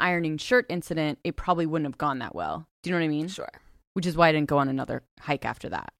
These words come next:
Speaker 2: You smartened up.
Speaker 1: Well, 'cause how he handled needing to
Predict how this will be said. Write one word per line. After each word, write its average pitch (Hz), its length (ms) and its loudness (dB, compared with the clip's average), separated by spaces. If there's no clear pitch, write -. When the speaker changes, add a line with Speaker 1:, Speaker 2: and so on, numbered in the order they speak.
Speaker 2:
You 240 80 -2
smartened 202 380 -2
up. 80 200 -4
Speaker 1:
Well, 220 140 4
'cause - 220 2
how 208 220 2
he 190 140 2
handled 175 500 0
needing 175 480 0
to 165 120 2